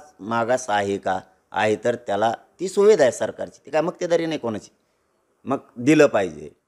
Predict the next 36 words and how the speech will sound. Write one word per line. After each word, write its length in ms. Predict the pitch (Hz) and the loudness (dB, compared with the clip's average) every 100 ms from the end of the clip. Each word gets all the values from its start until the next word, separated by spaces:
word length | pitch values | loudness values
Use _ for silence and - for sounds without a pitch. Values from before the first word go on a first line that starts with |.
| _ _ _ _ _ _ _ | _ _ _ _ _ _ _
एखादी 520 | 117 160 160 160 175 165 - _ _ | -2 0 4 4 4 0 -6 _ _
तुम्हाला 280 | 165 175 196 | -4 4 4
पुरावा 360 | 196 175 170 156 | 4 6 6 6
पाहिजे 280 | 151 139 113 | 4 0 -2
फक्त, 260 | 92 - 85 | -8 -18 -6
बाकीच्यांना 560 | 123 - 147 147 151 | -4 -4 -4 -2 -2
देताना 300 | 135 135 135 | -2 -4 -4
तुम्हाला 260 | 131 131 127 | -6 -4 -4
पुरावा 280 | 120 123 120 | -2 0 0
नव्हता 240 | 123 117 | -2 -4
पाहिजे, 240 | 101 110 127 | -4 -2 -2
आम्हाला 280 | 120 113 | -2 -2
द्यायचे 220 | 110 107 113 | -2 -4 -6
की 60 | |
तुम्हाला 280 | 117 107 107 | -6 -2 -2
पुरावे 420 | - - 139 131 | 0 2 4 2
पाहिजेत. 300 | 120 117 85 - _ _ _ | 0 -2 -2 -12 _ _ _
आम्हाला 320 | - 165 180 | -6 0 0
द्यायचं 260 | 175 180 180 | 0 -2 -2
म्हणलं 220 | 180 175 | 0 0
की 140 | 170 214 | 0 -2
पुरावे 380 | 208 190 151 | 2 4 4
लागत 160 | 131 101 | 4 0
आहेत, 160 | 95 - _ _ _ - - | -6 -14 _ _ _ -20 -16
दुसऱ्याला 320 | 156 165 170 | -6 -2 0
द्यायचं 220 | 170 156 | 0 -2
म्हणलं 220 | 165 160 | -2 -2
की 100 | 156 - | -2 -4
काही 280 | 143 156 156 | 0 2 2
पुरावे 380 | 160 147 151 151 | 0 2 2 4
लागत 320 | 123 131 - | 0 -2 -6
नाहीत, 240 | 135 131 120 _ _ _ 107 | -4 -4 -6 _ _ _ -10
तुम्हाला 200 | 113 - | -8 -4
काय 200 | 127 127 | 0 2
लागत 300 | 120 113 110 | 2 -2 -4
नाही. 220 | 113 | -8